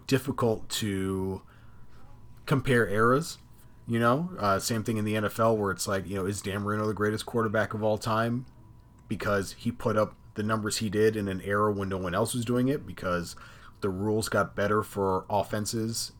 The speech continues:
and harder for defenses? Can you compare him, i-, you know, to, uh,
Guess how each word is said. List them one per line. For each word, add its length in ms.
and 500
harder 400
for 240
defenses? 680
Can 140
you 80
compare 400
him, 380
i-, 160
you 120
know, 240
to, 500
uh, 500